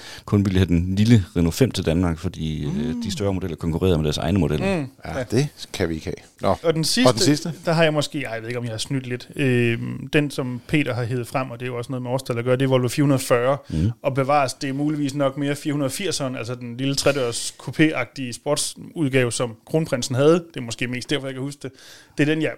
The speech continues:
Speaker 3: mest kan huske det, men det er jo samme modelfamilie, om ikke andet. Så
Speaker 1: Ja.
Speaker 2: Ja, men den kom faktisk lidt tidligere.
Speaker 3: Ja, den kom
Speaker 1: Ja,
Speaker 3: et eller
Speaker 1: det,
Speaker 3: to år
Speaker 1: jeg,
Speaker 3: før, ikke?
Speaker 1: den kom to år tidligere,
Speaker 3: Ja.
Speaker 1: fire hundrede og firserne, ja.
Speaker 3: Ja.
Speaker 2: Nå, jamen, øh, så, øh, for at blive lidt i, i hvert fald den europæiske del, fordi der,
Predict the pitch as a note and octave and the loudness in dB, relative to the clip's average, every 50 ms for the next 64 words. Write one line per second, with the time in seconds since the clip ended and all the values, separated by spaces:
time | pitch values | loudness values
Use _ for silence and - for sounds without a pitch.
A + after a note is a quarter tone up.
0 | - - D3+ D#3+ G#3+ A#3+ - - - - D#3+ E3+ E3+ E3 E3+ F3+ D#3+ C#3+ - - | -6 -2 2 2 2 2 2 -2 -2 -2 0 0 0 0 -2 -6 -6 -6 -4 0
1 | D3+ C#3 B2+ C3 - - D3 C#3 C3+ B2 B2 B2+ - C3+ B2+ C3+ C3+ B2+ C3+ C3+ | 0 0 0 0 -6 -6 -4 -2 -2 -2 -4 -2 0 2 2 2 0 -4 -4 -6
2 | C3 C3 - B2+ A#2+ A#2 A2 G#2+ G#2+ A2 A2+ A2+ A2 G#2+ A2 A2 G#2+ - B2+ A#2 | -8 -8 -10 -12 -10 -12 -12 -12 -12 -10 -8 -8 -8 -8 -10 -12 -10 -8 -2 0
3 | - - - - C#3+ C#3 B2+ B2+ C3+ C#3+ D3+ D3 D3 C#3+ - - F3+ - - D#3 | 2 2 2 0 0 0 2 2 2 2 2 2 0 0 0 0 0 2 2 0
4 | D#3+ - - E3+ - - E3+ E3 D#3+ B2 G#2 F2+ - - - - D3+ C#3 - - | 0 0 -2 -4 -2 0 2 2 2 2 0 -2 -8 -8 -4 -2 -2 -2 -2 -6
5 | C#3 C3 D#3 D3 C#3 - C#3 C3+ C#3 B2+ A#2 A#2 A#2+ A2+ A2 A2 A2+ A2 A2 G#2+ | -2 0 2 2 2 2 -2 -2 -4 -2 0 2 4 4 4 6 4 4 2 0
6 | - - D#3+ F3 D#3+ - A#2 G#2 - A#2 G#2+ F#2+ - - G2+ E2+ E2 - - F2 | -2 -6 -10 -10 -6 -4 -2 2 6 6 6 6 6 6 6 6 6 4 2 0
7 | E2 E2 D#2+ D2 D2+ D2+ - E2+ D#2+ D2+ - D#2+ C#2 D2+ D#2+ D#2 D2+ D2+ - - | 2 2 2 2 0 0 0 0 0 -2 -2 -4 -4 -4 -4 -4 -4 -6 -6 -8
8 | - - _ _ - A#2 G#2+ G#2+ - - B2 A#2+ A#2 A#2+ A#2 A#2+ - - B2 B2 | -12 -18 _ _ 0 2 2 2 2 4 4 4 4 4 2 -2 -2 0 0 2
9 | A#2 G#2+ - D3+ D#3 E3 D3+ C#3+ B2+ A#2 A2+ A2 G#2+ G#2 G#2+ G2+ G#2 A2 - - | 2 4 4 6 8 8 8 8 8 8 6 4 2 2 0 0 0 0 0 4
10 | B2+ B2+ A#2+ - - C3 D3 D#3 D3 C#3+ C#3 - C#3 C3+ C3 B2 A#2+ A2 G#2 B2+ | 4 4 4 4 4 2 4 6 6 4 4 4 2 2 2 2 2 4 4 4
11 | C3 - C#3+ A#2+ G#2+ - _ - A#2+ B2 A#2+ A#2 G#2 - C#3+ D3+ D3+ - - - | 4 4 2 -6 -14 -6 _ -2 0 2 2 2 4 4 4 4 4 2 -2 -2
12 | B2 A2+ G#2+ - F#2+ A2 G2+ - | -2 -4 -4 -6 -8 -2 0 0